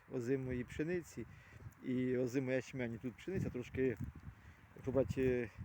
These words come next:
е, сюди лів-, лівіше, там буде озимий ячмінь. Йдемо подивимося на нього. Ось так. Сьогодні цій пшениці місяць і сім днів від посіву. Дивимося, які посіви всі.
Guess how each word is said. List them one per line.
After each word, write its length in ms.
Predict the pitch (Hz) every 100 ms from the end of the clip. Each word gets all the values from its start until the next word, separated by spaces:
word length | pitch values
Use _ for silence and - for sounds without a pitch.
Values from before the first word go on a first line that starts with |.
| - - - - - - - -
е, 40 | -
сюди 300 | 139 127 127
лів-, 300 | 131 127 113
лівіше, 420 | 131 147 175 -
там 160 | 120 -
буде 220 | - 127
озимий 360 | 127 127 127 123
ячмінь. 440 | - - 120 104 - - - - - -
Йдемо 160 | 120
подивимося 480 | 123 120 117 113 -
на 80 | 117
нього. 280 | 117 110 113 - - - - - - - - -
Ось 160 | 120
так. 220 | - 151 - - -
Сьогодні 680 | - - 131 143 - - - - - - -
цій 140 | - 139
пшениці 680 | - 156 156 - 143 131 -
місяць 500 | 147 147 160 139 -
і 60 | 127
сім 260 | - 143 131
днів 280 | 127 117 - - - - -
від 120 | 113
посіву. 540 | - 123 - 120 104 101 - - - - - - - - -
Дивимося, 360 | 123 147 139 127
які 140 | -
посіви 500 | 113 123 - 120 107 -
всі. 300 | - 113